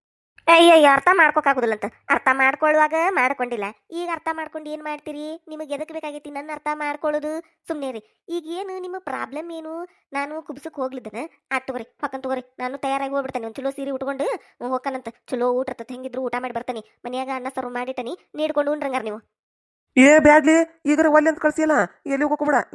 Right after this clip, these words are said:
Speaker 2: ನೀವ್ ಹೋದಂದ್ರ ನಾ ಏನ್ ಮಾಡ್ಬೇಕು ಇಲ್ಲಿ ಮನ್ಯಾಗ? ನನಗೆಲ್ಲ ಹೊಂದುದಿಲ್ಲ, ಇಲ್ಲಿ ಹೋಗಕ್ ಹೋಗ್ಬೇಡ.
Speaker 1: ಆ, ಮತ್ ಸುಮ್ನೆ ಇರಿ. ಮತ್ತ ಸುಳ್ಳು ಹೇಳ್ತಿ, ಅದನ್ನ ಮಾಡ್ತಿ, ಇದನ್ನ ಮಾಡ್ತಿ ಅನ್ನಕತ್ತಿರಲ್ಲ. ನನಗ ಗೊತ್ತೈತಿ ಯಾರಿಗೆ ಹೆಂಗ್ ಹೇಳ್ಬೇಕು ಅನ್ನೋದು. ಅವ್ರು ನಮಗ್ ಹೆಂಗ್ ಮಾಡಿರ್ತಾರಲ್ಲ ಹಂಗ್ ಮಾಡ್ಬೇಕು, ಅವ್ರಿಗೆ ಮಾಡಿ ತೋರಿಸ್ಬೇಕು, ಅಂದ್ರ ಗೊತ್ತಾಕತಿ. ಅಂದಂಗ ಗಿಜ್ಜಕ್ಕ,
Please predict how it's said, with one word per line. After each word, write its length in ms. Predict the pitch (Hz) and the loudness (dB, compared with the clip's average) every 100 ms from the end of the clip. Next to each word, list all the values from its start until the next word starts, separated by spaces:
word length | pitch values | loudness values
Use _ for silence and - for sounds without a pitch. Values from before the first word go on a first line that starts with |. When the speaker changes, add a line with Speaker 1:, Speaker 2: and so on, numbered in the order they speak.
| 247 | -4
Speaker 2:
ನೀವ್ 100 | 285 | 0
ಹೋದಂದ್ರ 260 | 294 285 254 233 | 0 0 -2 -2
ನಾ 80 | 269 | -2
ಏನ್ 100 | 294 | -4
ಮಾಡ್ಬೇಕು 220 | 294 269 | -4 -4
ಇಲ್ಲಿ 120 | 247 233 | -4 -4
ಮನ್ಯಾಗ? 220 | 254 262 175 _ - | -2 -2 -6 _ -6
ನನಗೆಲ್ಲ 280 | 233 247 262 269 | -4 0 0 0
ಹೊಂದುದಿಲ್ಲ, 300 | 254 269 277 | -2 -4 -2
ಇಲ್ಲಿ 160 | 254 240 | -2 -2
ಹೋಗಕ್ 220 | 247 262 | -2 -2
ಹೋಗ್ಬೇಡ. 180 | 277 262 - _ _ _ _ _ _ - | 0 0 -2 _ _ _ _ _ _ 2
Speaker 1:
ಆ, 20 | 247 208 226 | 4 4 2
ಮತ್ 120 | 269 - | -2 4
ಸುಮ್ನೆ 220 | 269 240 226 | 6 6 4
ಇರಿ. 100 | 208 - 277 | 0 -2 0
ಮತ್ತ 140 | 277 262 | 0 4
ಸುಳ್ಳು 180 | 330 330 | 4 6
ಹೇಳ್ತಿ, 240 | 311 - 311 | 4 2 -2
ಅದನ್ನ 160 | 302 311 | -2 -2
ಮಾಡ್ತಿ, 200 | 311 302 311 | -4 -4 -4
ಇದನ್ನ 160 | 311 311 | -2 -2
ಮಾಡ್ತಿ 180 | 294 311 | -4 -4
ಅನ್ನಕತ್ತಿರಲ್ಲ. 460 | 302 320 277 254 208 - _ 247 | -4 -4 -2 0 0 -4 _ -4
ನನಗ 180 | 254 254 262 | 0 0 0
ಗೊತ್ತೈತಿ 340 | 233 269 196 - _ 277 | -2 -4 -6 -10 _ 0
ಯಾರಿಗೆ 300 | 269 247 254 | 0 0 -2
ಹೆಂಗ್ 180 | 247 262 262 | -2 -2 -2
ಹೇಳ್ಬೇಕು 260 | 247 247 | -2 -2
ಅನ್ನೋದು. 220 | 220 247 190 _ - 214 | -4 -4 -6 _ 0 2
ಅವ್ರು 140 | 277 285 | 4 2
ನಮಗ್ 180 | 294 285 | -4 -6
ಹೆಂಗ್ 140 | 294 294 | -6 -2
ಮಾಡಿರ್ತಾರಲ್ಲ 380 | 285 285 285 302 | -2 -2 -4 -4
ಹಂಗ್ 160 | 285 277 | -6 -4
ಮಾಡ್ಬೇಕು, 320 | 269 285 285 277 | -2 -2 -2 -4
ಅವ್ರಿಗೆ 160 | 277 - 277 | -4 -6 -6
ಮಾಡಿ 160 | 277 277 | -6 -4
ತೋರಿಸ್ಬೇಕು, 400 | 196 285 285 220 - _ - | -6 -4 -6 -6 -10 _ -2
ಅಂದ್ರ 160 | 269 294 285 285 | 0 2 0 2
ಗೊತ್ತಾಕತಿ. 380 | 277 - 254 220 _ _ _ _ _ _ _ - | 0 -4 -8 -14 _ _ _ _ _ _ _ 4
ಅಂದಂಗ 340 | 262 302 311 311 | 6 8 8 6
ಗಿಜ್ಜಕ್ಕ, 260 | 262 294 | 4 2